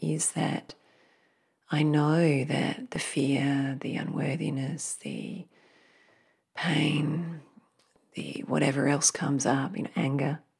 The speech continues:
often when there's fear, that it's transient, that it's passing, that it's not truth, it's not really real. It's part of this dreaming experience, the, the ego feeling separate, that what is real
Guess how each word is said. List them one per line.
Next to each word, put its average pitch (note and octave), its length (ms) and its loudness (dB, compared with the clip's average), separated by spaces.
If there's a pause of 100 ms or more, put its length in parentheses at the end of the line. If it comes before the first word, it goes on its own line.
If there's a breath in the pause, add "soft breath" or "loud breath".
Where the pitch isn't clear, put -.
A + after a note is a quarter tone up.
(100)
often C#3+ 400 -4
when - 160 -6
there's C3+ 200 -4
fear, C3+ 400 -4 (1160 soft breath)
that D#3+ 140 4
it's E3 140 2
transient, E3 680 4
that - 120 -2
it's - 140 -2
passing, C#3 600 -2
that - 140 -2
it's - 200 -2
not C#3+ 360 -2
truth, - 600 -2
it's - 180 -4
not - 220 -4
really D3+ 560 0
real. C#3 520 -2 (720 soft breath)
It's - 180 -2
part - 440 0
of C#3 180 -4
this - 440 -2 (300 soft breath)
dreaming D#3+ 640 0 (140)
experience, - 1000 -6
the, - 120 -8 (160)
the - 200 -10
ego C3 500 0 (440 loud breath)
feeling - 380 -2
separate, - 540 -4
that - 180 -2
what C#3 200 0
is C3 220 -2
real D3+ 680 0